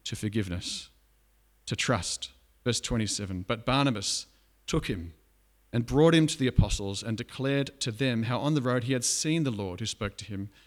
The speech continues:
and how at Damascus he," that's Paul, "had preached boldly in the name of Jesus." See, Barnabas sees Paul through the eyes of the Creator. So who is this Barnabas?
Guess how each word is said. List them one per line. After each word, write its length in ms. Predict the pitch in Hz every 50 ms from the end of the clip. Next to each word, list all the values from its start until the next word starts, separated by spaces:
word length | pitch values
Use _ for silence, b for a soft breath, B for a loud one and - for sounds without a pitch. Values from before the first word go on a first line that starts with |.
| b b b b -
and 80 | 107 107
how 120 | 117 110
at 80 | 104 -
Damascus 760 | 117 107 104 95 - - - - 87 - - - - - - -
he," 180 | 120 110 110
that's 180 | 107 104 - -
Paul, 380 | - - - 101 95 92 95
"had 160 | 101 110 - -
preached 440 | - - 120 117 - - - _
boldly 640 | - 107 120 123 123 120 - 101 107 104 101 98 - b b b b b _ _ _ -
in 80 | 107
the 60 | 104
name 260 | 101 98 92 101 95 95
of 120 | 92 -
Jesus." 520 | - - 87 90 90 95 95 - - - _ _ _ _ _ _ _ _ _ _ _ _ _ _ _ _ _ _ _ _ _ _ _ _ - b b b b b b -
See, 140 | - 135 131
Barnabas 460 | 110 120 123 139 147 135 117 110 -
sees 340 | - - - 113 110 101 -
Paul 460 | - - - 123 117 117 110 107 104
through 220 | - - 113 107
the 120 | 98 104 -
eyes 280 | 104 110 113 113 98
of 200 | 104 101 101 -
the 60 | - 107
Creator. 480 | - - 101 98 98 101 92 87 78 - _ _ _ _ _ _ _ _ _ _ _ _ _ _ _ _ _ _ _ _ _ _ _ _ _ _ _ _ _ _ _ _ _ _ _ -
So 100 | - 143
who 140 | 160 151
is 140 | 147 139 131
this 160 | 127 117 -
Barnabas? 840 | - - - - 113 113 120 123 104 90 82 - - - - - -